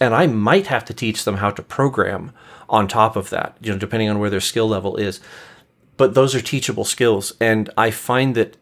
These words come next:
I cannot teach somebody to think. I have actually rejected candidates who were five to eight years into their careers and experts at programming,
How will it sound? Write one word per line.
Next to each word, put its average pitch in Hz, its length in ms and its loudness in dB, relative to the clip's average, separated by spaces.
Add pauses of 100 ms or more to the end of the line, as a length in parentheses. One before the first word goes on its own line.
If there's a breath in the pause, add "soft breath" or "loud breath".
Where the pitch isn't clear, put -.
I 113 100 2
cannot 143 440 -2
teach 113 240 -6
somebody 101 680 -4
to 98 340 -8
think. - 540 -8 (380)
I 127 100 2
have 120 120 2
actually 127 380 -2
rejected 117 580 -2
candidates 117 680 -2 (440 loud breath)
who 113 560 -2 (120)
were 104 480 0 (160)
five 123 360 2
to - 140 0
eight 131 180 4
years 123 360 0
into 127 240 0
their 107 160 0
careers 110 840 -6 (420)
and 117 260 -2
experts - 400 -2
at - 140 -2
programming, 107 680 2